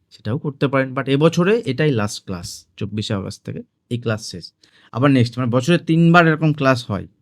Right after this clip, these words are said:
প্রত্যেক বছর, তো নেক্সট ইয়ার ট্রাই,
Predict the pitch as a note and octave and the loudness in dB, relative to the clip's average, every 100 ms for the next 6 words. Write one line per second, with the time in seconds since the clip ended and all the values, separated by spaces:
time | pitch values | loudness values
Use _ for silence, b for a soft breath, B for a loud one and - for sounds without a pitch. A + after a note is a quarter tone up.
0 | _ _ _ _ _ - A2 - G2 F#2 | _ _ _ _ _ -12 -10 -8 -10 -10
1 | - - - _ _ _ _ - F#3+ F3+ | -14 -18 -20 _ _ _ _ -6 0 0
2 | - E3+ D#3 - D3 C3+ | 2 4 4 4 4 4